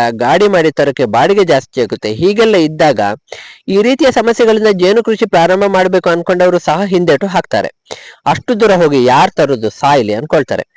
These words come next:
ಜೇನು ಕೃಷಿಗೆ ಪ್ರೋತ್ಸಾಹ ನೀಡುವಂತ ಸರ್ಕಾರ ಜೇನು ಕೃಷಿಯಲ್ಲಿ ಆಸಕ್ತಿ ಇರುವ ಸಾಮಾನ್ಯ ಬಡ ರೈತರಿಗೂ ಅನುಕೂಲವಾಗುವಂತ ವ್ಯವಸ್ಥೆ ಮಾಡಿದ್ರೆ ಒಳ್ಳೇದು ಅನಿಸುತ್ತೆ.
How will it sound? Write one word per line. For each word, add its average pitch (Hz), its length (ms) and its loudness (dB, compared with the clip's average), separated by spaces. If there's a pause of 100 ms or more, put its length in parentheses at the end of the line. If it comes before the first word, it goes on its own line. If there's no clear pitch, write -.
(400)
ಜೇನು 214 280 2
ಕೃಷಿಗೆ 254 360 -2
ಪ್ರೋತ್ಸಾಹ 220 420 0
ನೀಡುವಂತ 202 400 2
ಸರ್ಕಾರ 170 500 0 (140)
ಜೇನು 147 380 0
ಕೃಷಿಯಲ್ಲಿ 202 380 0
ಆಸಕ್ತಿ 156 460 -4
ಇರುವ 175 280 2
ಸಾಮಾನ್ಯ 190 540 -2
ಬಡ 151 280 2
ರೈತರಿಗೂ 190 400 2
ಅನುಕೂಲವಾಗುವಂತ 165 800 2
ವ್ಯವಸ್ಥೆ 151 400 0
ಮಾಡಿದ್ರೆ 127 360 -2
ಒಳ್ಳೇದು 160 400 2
ಅನಿಸುತ್ತೆ. 170 400 -4